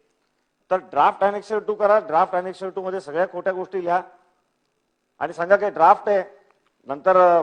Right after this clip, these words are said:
मसुदा आपण फायनल करू. मला वाटतं की मागच्या दोन वर्षामध्ये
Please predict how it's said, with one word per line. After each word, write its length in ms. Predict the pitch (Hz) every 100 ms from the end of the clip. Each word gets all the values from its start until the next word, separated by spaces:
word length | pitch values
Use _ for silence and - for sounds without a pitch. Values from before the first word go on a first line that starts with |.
| -
मसुदा 320 | 143 151 180
आपण 180 | 175 180
फायनल 320 | 165 151 165
करू. 240 | 160 151 139 - _ _ _ _ _
मला 220 | 131 185
वाटतं 260 | 202 202 202
की 520 | 214 202 208 208 - _ _ _ _
मागच्या 280 | 135 - 175
दोन 220 | 156 185
वर्षामध्ये 720 | 170 151 151 143 139 160 170